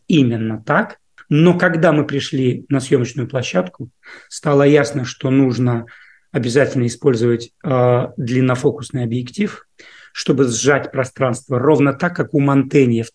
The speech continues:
тысяча четыреста восьмидесятом году, не имея такой оптики, он сжал в перспективе тело, э, лежащего к нам пятками, значит, э, Христа. Э, вот.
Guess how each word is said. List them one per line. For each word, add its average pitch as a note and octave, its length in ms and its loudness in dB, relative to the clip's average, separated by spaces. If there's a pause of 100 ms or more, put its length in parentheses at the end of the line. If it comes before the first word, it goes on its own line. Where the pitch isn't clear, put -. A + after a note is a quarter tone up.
тысяча C#3 340 -4
четыреста C3 400 -4
восьмидесятом C3 680 -2
году, B2+ 440 -2 (380)
не F3+ 240 6
имея E3+ 280 6
такой C#3 280 -2
оптики, D#3+ 480 -2
он C3 280 0
сжал A#2 520 2 (260)
в - 140 -20
перспективе D#3 840 0
тело, B2+ 460 2 (360)
э, B2 300 0
лежащего B2+ 720 0
к - 140 -8
нам A#2 380 0
пятками, B2 600 0 (400)
значит, B2 480 -8
э, A#2+ 160 -6
Христа. C#3+ 560 -2 (600)
Э, B2+ 280 -6 (120)
вот. C3 380 0